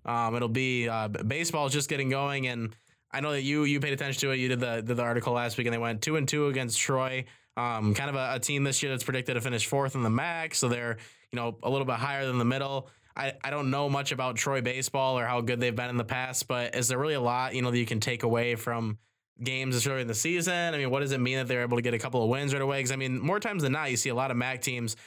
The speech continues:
come out and play against these non-conference opponents, and they kinda struggle to start the year, and then all of a sudden the record will start getting better as the year moves along if they're really good in the mac. So I don't know how good a team like Troy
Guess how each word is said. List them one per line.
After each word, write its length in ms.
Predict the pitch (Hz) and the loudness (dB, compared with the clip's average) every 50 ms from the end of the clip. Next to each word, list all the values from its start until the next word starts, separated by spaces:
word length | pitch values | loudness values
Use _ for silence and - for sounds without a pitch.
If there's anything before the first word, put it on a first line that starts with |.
| - - _ _ - | -20 -20 _ _ -6
come 140 | 156 143 | -4 -4
out 160 | 143 143 143 131 | -4 -4 -4 -4
and 80 | 123 | -4
play 220 | - 147 147 143 135 | -2 0 0 0 0
against 240 | 123 127 123 - | -2 -2 -4 -2
these 160 | - 120 110 120 | 0 0 0 2
non-conference 760 | 127 127 127 113 110 135 131 139 135 - 127 117 110 - - | 0 0 0 -2 -2 -2 -2 -4 -4 -4 -4 -4 -4 -4 -2
opponents, 540 | - 110 - 143 147 151 139 127 117 113 120 | -2 -2 0 0 0 0 0 -2 -2 -2 0
and 100 | 117 113 | 0 0
they 80 | 113 | 0
kinda 220 | 101 139 135 120 107 | -2 -2 -4 -4 -2
struggle 560 | - - 135 131 135 139 151 156 160 156 - _ _ _ - | 0 0 0 0 0 0 0 -2 -2 -6 -8 _ _ _ -4
to 40 | 123 | -2
start 200 | - 151 143 135 | 0 0 0 0
the 60 | 127 127 | 0 0
year, 80 | 135 | 2
and 80 | 135 135 | 2 0
then 60 | 127 | 0
all 60 | 127 | -2
of 40 | 123 | 0
a 40 | - | 0
sudden 140 | 135 127 123 | 0 2 2
the 60 | 131 | 0
record 180 | 135 139 139 | 0 0 0
will 80 | 127 120 | 0 0
start 220 | 107 - 135 123 | 0 0 -4 -2
getting 160 | 123 123 117 110 | -2 0 0 0
better 200 | 127 127 131 123 | 0 0 -2 -2
as 100 | 117 113 | -2 -2
the 80 | 120 120 | 0 0
year 120 | 120 120 | 0 0
moves 260 | 117 117 120 113 110 | 0 -2 -4 -4 -6
along 360 | 113 104 117 127 135 131 123 | -6 -4 -2 -2 0 -2 -2
if 100 | 117 110 | -4 -4
they're 120 | 107 120 113 | -4 -4 -2
really 180 | 117 117 113 | -2 -2 -2
good 160 | 104 107 110 101 | -2 -4 -6 -6
in 60 | 95 | -6
the 60 | 95 | -6
mac. 380 | 104 117 123 113 98 87 - - _ _ _ _ _ - | -4 -4 -4 -4 -4 -8 -14 -20 _ _ _ _ _ -6
So 360 | - 139 127 123 120 113 104 - - - _ - | -4 -2 -2 -2 -2 -4 -6 -8 -16 -16 _ -6
I 80 | 139 147 | -4 -2
don't 80 | 156 | -2
know 160 | 151 147 147 | -2 0 0
how 60 | 139 135 | 0 0
good 180 | 135 139 139 | 0 0 0
a 80 | 135 120 | 0 -2
team 180 | - 147 139 | -2 -2 -2
like 140 | 135 127 113 | -2 -2 -2
Troy 340 | - - 139 131 123 123 | -2 0 0 0 2 2